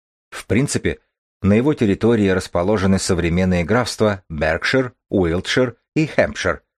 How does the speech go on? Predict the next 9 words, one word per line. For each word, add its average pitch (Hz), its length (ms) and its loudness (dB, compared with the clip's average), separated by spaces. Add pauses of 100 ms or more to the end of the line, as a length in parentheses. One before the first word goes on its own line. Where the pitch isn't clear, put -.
(140)
а 104 140 0
также 131 340 0
юго-западные 101 800 2
районы 85 540 0
Сомерсетшира, 120 960 0 (200)
Дорсетшира, 110 920 0 (100)
Девоншира 104 800 0 (180)
и 160 320 2
Корнуолла. 76 760 0